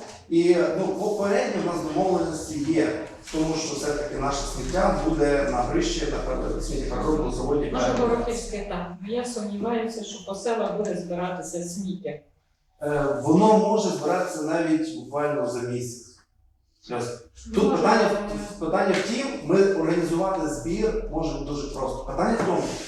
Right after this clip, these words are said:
Speaker 1: щоб зібрати, наприклад, в, ну, умовно кажемо, в Звинячих, так?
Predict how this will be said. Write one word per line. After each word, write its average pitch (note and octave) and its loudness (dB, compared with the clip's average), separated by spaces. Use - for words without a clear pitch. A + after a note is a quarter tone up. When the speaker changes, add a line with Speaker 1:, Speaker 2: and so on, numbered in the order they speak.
Speaker 1:
щоб D#3+ 0
зібрати, - 2
наприклад, E3+ -2
в, C3 -6
ну, A3 0
умовно F#3 4
кажемо, D#3 0
в C#3 0
Звинячих, - -2
так? - 2